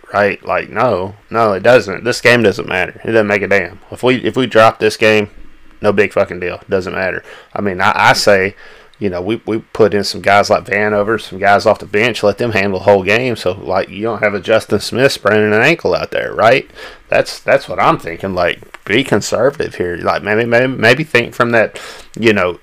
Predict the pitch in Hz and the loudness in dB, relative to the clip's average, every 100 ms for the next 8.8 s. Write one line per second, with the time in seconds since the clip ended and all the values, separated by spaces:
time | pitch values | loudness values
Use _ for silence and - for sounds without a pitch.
0 | - 135 123 110 98 113 113 104 - - | -4 -2 2 2 4 6 4 0 -12 -10
1 | - 98 - 90 95 120 - 90 92 - | 0 0 0 -2 -4 -4 -6 -6 -6 -6
2 | 101 - 120 135 117 90 - - - 110 | -8 -4 -2 -2 -2 -2 -4 -10 -14 -6
3 | 113 117 104 - 120 120 107 107 98 - | 0 2 0 -2 -2 0 4 4 2 2
4 | 117 147 104 110 - - - - - _ | 4 4 0 -8 -10 -20 -20 -20 -20 _
5 | - 110 98 101 104 104 110 113 113 104 | -2 0 2 0 0 0 2 2 0 -2
6 | 101 107 107 90 87 117 151 135 - - | -2 0 0 -2 -6 -4 -4 -4 -8 -12
7 | - - - - 110 110 107 104 104 101 | -16 -20 -14 -4 2 4 4 4 4 4
8 | 104 104 - 107 107 110 113 120 | 2 -2 -4 -2 -2 0 0 0